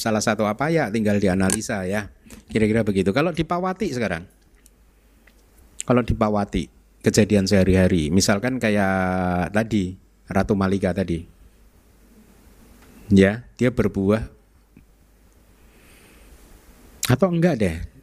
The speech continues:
eh, enggak harus Ratu Malika, itu bisa juga. Mahakusala, atau itu adalah kama dari masa lampau yang entah kapan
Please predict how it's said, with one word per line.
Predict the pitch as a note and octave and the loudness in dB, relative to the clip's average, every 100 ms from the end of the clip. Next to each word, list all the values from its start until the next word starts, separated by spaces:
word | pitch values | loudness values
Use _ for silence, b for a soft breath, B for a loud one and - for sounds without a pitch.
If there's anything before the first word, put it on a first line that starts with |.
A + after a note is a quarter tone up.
| _ _ _ - | _ _ _ 0
eh, | A#2+ B2 B2 A#2+ A#2+ | 2 2 0 0 0
enggak | A2 G#2 G#2+ | 2 2 4
harus | A#2 | 2
Ratu | A#2 A2+ A#2 | 2 0 -2
Malika, | A2+ A#2 A2+ G#2 | -2 0 2 2
itu | C3 | 2
bisa | B2 G2 G2+ | 0 0 0
juga. | F2 D#2 D2 G2 - b b b G2+ | 0 -2 -4 -6 -8 b b b 2
Mahakusala, | F#2+ E2 F2 E2+ D#2 F2+ A2 B2 | 4 4 4 2 2 2 0 0
atau | E3 D#3+ - C3+ | 0 0 2 2
itu | C3 F3 | 4 4
adalah | C#3+ C#3 D3+ | 4 2 0
kama | C#3 C#3 C3+ | 0 0 0
dari | A#2+ A#2 | 2 2
masa | A#2+ B2 | 2 2
lampau | A#2 A#2+ A#2+ C3+ | 2 2 4 4
yang | B2 A2+ A#2 b b | 4 2 -2 b b
entah | - B2 - | -2 -2 -4
kapan | C3+ C#3 G2+ B2 | -8 -6 -10 -10